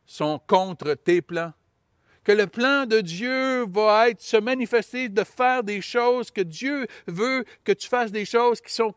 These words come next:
contraires à ce que tu as le goût de faire. Sentiment que Dieu est contre toi. Peut-être es-tu dans la souffrance, comme Jérémie, dans la souffrance dans tes pensées, dans ton corps.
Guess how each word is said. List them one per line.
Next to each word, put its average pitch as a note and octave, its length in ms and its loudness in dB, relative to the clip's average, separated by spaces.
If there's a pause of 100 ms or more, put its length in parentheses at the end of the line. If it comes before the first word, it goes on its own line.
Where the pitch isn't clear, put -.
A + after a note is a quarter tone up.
contraires B3 520 0
à G#3+ 60 -2
ce - 80 -10
que A3 80 0
tu G#3 120 0
as G3+ 60 6
le F#3+ 180 2
goût E3+ 320 -6
de D3+ 100 -4
faire. - 440 -12 (420)
Sentiment G3 640 -2 (460)
que F3 80 -2
Dieu E3+ 280 -2
est C3 120 -10
contre D3 400 -6
toi. - 260 -14 (1900)
Peut-être F3 400 -4
es-tu F3 300 -8
dans D3+ 140 0
la C#3 120 -2
souffrance, D#3 760 -6 (800)
comme D3 200 -2
Jérémie, D3 480 -4 (800)
dans D#3 80 2
la F3 100 -2
souffrance G3 680 0
dans E3 160 0
tes E3 160 -2
pensées, E3+ 540 -4 (320)
dans E3+ 160 0
ton C3+ 200 -6
corps. D3+ 440 -4